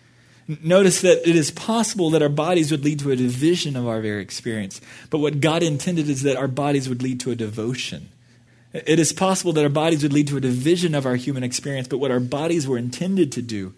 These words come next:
was lead to a devotion as to who we worship. So if you're here this morning, a-, and you are all here this morning, but even in worship, all right, uh, I, I, and this is something I, I, I grasped a few years ago, and it's really changed even my experience of worship.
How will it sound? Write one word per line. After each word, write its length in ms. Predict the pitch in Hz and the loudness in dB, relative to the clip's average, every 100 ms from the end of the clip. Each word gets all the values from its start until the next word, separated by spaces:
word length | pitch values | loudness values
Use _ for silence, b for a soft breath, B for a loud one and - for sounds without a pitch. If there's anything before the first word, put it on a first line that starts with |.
| b b b b b | b b b b b
was 180 | 131 | -2
lead 140 | 135 139 | 2 2
to 100 | 139 | 0
a 20 | |
devotion 720 | 123 117 113 139 160 - 127 117 B B | 0 -2 0 0 0 -2 -6 -8 B B
as 180 | 120 120 | -6 -4
to 100 | 120 | -6
who 300 | - 180 165 | -6 -8 -4
we 160 | 160 | -2
worship. 460 | 127 107 107 - - - b b b b b | -2 -4 -8 -12 -16 -20 b b b b b
So 100 | - | 0
if 100 | 165 | 2
you're 120 | 175 | 2
here 140 | 156 196 | 4 4
this 180 | 170 175 | 4 0
morning, 240 | 175 170 | -2 0
a-, 60 | 139 | 0
and 280 | 135 147 | -2 -4
you 240 | 147 139 139 | -4 0 2
are 140 | 147 | 2
all 140 | 113 120 | 2 0
here 180 | 123 | 0
this 160 | 110 135 | -2 -4
morning, 180 | 127 139 | -4 0
but 160 | 139 - B B | -2 -4 B B
even 240 | 175 180 | 6 6
in 160 | 165 151 | 4 6
worship, 420 | 165 160 156 135 | 6 6 4 6
all 60 | |
right, 280 | 139 156 143 B B B | 6 6 4 B B B
uh, 360 | 139 135 123 110 | 2 4 2 0
I, 120 | 139 - | -4 0
I, 100 | 156 | 0
and 220 | 147 156 | 0 0
this 120 | 175 | 2
is 100 | 180 | 2
something 220 | 170 180 160 | 0 0 2
I, 160 | 139 | 0
I, 260 | - 139 - | 0 -2 -2
I 140 | 143 | -2
grasped 540 | 143 131 143 156 156 156 | -2 2 2 2 0 -4
a 60 | |
few 180 | 131 175 | -4 0
years 240 | 143 156 160 | 2 2 2
ago, 200 | 143 135 | 2 2
and 80 | |
it's 140 | 131 139 | 0 -2
really 140 | 147 | -2
changed 480 | 139 - 156 165 143 | -2 -2 -2 -2 -2
even 240 | 160 160 | 0 0
my 100 | 151 | 0
experience 560 | 127 123 - 151 143 135 | -2 -4 -6 -4 -4 -4
of 60 | 120 | -4
worship. 520 | 120 120 - 110 | -4 -4 -6 -10